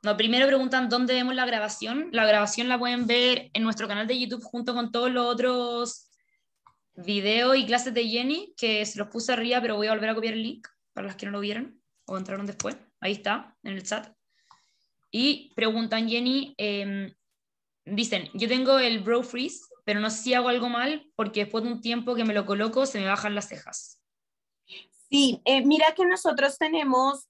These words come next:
Speaker 2: varias clases con ese. A ver si me acuerdo de uno puntualmente. Creo que una de las últimas clases en las últimas semanas fue todo sobre cejas, Carmencita. Yo no me acuerdo si fue contigo o estuve con Juli en esa clase,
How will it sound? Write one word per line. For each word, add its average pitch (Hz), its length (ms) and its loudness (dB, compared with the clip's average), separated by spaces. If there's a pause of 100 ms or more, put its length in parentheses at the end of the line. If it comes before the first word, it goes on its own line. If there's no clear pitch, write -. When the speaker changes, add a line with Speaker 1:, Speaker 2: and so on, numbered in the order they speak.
Speaker 2:
varias 302 540 2
clases 320 480 -4
con 311 260 -4
ese. 269 480 -4 (640)
A 233 100 -2
ver 233 100 -2
si 240 100 -2
me 240 80 4
acuerdo 240 460 2
de 233 100 6
uno 233 280 4
puntualmente. 233 1040 0 (240)
Creo 277 220 2
que 339 120 6
una 285 280 6
de 277 80 0
las 311 220 0
últimas 262 420 -4
clases 233 400 -2
en 262 80 0
las 262 160 0
últimas 240 360 0
semanas 226 460 2
fue 262 180 2
todo 262 280 2
sobre 269 360 0
cejas, 269 300 -2 (180)
Carmencita. 240 500 -2
Yo 285 100 2
no 226 80 4
me 214 60 4
acuerdo 254 460 2 (320)
si 269 180 -6
fue 247 160 4
contigo 262 440 2
o 285 40 6
estuve 247 400 0
con 262 180 -4
Juli 226 240 -2
en 220 80 -2
esa 240 220 0
clase, 277 400 2